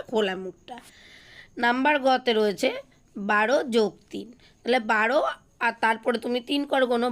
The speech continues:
বারোর পরে তেরো, চোদ্দো, পনেরো। তো পনেরো আর ডান দিকে রয়েছে পনেরো,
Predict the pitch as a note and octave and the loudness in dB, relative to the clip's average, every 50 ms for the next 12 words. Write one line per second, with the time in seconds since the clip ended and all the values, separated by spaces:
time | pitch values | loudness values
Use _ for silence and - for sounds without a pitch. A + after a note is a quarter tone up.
0 | A#3 G#3+ G#3 A3 G#3+ G#3 - A#3+ A3+ B3+ B3+ - - G#3 G#3 G#3+ G3+ A#3+ C#4 A#4+ | 2 2 2 2 0 -2 -2 -2 -4 -4 -4 -2 -2 0 2 2 2 0 -2 -2
1 | - - - A3+ G#3+ G3 G#3+ A3+ - - - - - C#4 B3 A3 F#3 F#3+ F#3 F#3 | -6 -4 -2 -2 -2 -2 -4 -4 -4 -4 -4 0 0 0 0 0 0 -6 -8 -16
2 | - _ - - - _ - _ - - _ _ - - G3+ - - - A#3+ A#3 | -20 _ -20 -20 -20 _ -20 _ -20 -20 _ _ -8 -8 -8 -8 -6 -2 2 2
3 | A#3+ A#3+ B3 B3+ C4 C#4+ D#4+ F#4 - - _ _ _ _ _ - - - - - | 2 4 2 2 2 2 2 0 -2 -8 _ _ _ _ _ -20 -20 -12 -4 -2
4 | A3+ A3+ A3 A3 - B3 B3+ B3 B3 C4 C4 C4 C4+ C4 C4 C4 B3 G#3 C#4 B3+ | -2 -2 -2 -4 -4 -2 -2 0 0 0 0 2 2 4 4 4 4 4 0 0
5 | - C4 B3+ B3 A#3+ A3 A3 | 2 0 0 2 2 2 0